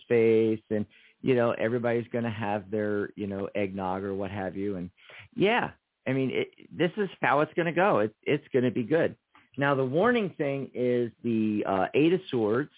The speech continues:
Of course, eight is abundance, but there's an abundance of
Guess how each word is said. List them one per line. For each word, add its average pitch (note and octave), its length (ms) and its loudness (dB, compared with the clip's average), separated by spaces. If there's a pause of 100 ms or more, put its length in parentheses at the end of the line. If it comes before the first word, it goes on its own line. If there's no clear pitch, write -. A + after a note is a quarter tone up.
(140)
Of - 60 -20
course, B2 180 2 (100)
eight C#3 280 0
is D3 240 2
abundance, G2 760 -2 (600)
but A#2 420 4 (460)
there's A2+ 320 4 (540)
an G#2 160 4
abundance A#2+ 680 2
of G#2+ 140 0